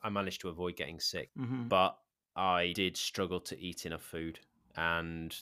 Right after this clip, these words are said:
Speaker 1: there's a photo of me, uh, that was taken by Nils, the, the, the photographer on the course, and, uh, he took it on day ten,
Speaker 2: Yeah, yeah.
Speaker 1: and I look ill. I just look,
Speaker 2: Yeah.
Speaker 1: my rib-,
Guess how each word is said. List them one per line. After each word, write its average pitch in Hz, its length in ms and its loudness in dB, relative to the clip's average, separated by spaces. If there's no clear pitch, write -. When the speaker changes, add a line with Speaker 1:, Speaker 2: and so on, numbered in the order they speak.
Speaker 1:
there's 90 280 2
a 82 40 -6
photo 92 580 0
of 82 160 -6
me, 85 500 0
uh, 82 140 -2
that 85 140 -6
was 87 120 -10
taken 95 400 -2
by 85 180 4
Nils, 95 760 0
the, 87 640 -2
the, 85 240 -6
the 92 80 -8
photographer 92 600 -2
on 87 100 0
the 87 60 -2
course, 90 460 -2
and, 82 300 0
uh, 80 100 2
he 98 260 -10
took - 280 -2
it 104 40 -2
on 90 200 -4
day 87 240 4
ten, 85 420 2
Speaker 2:
Yeah, 87 220 6
yeah. 107 140 0
Speaker 1:
and - 180 -6
I 78 180 0
look - 300 -6
ill. 87 340 -4
I 85 320 -2
just - 360 -4
look, - 480 -2
Speaker 2:
Yeah. 117 220 4
Speaker 1:
my 87 60 4
rib-, 87 340 2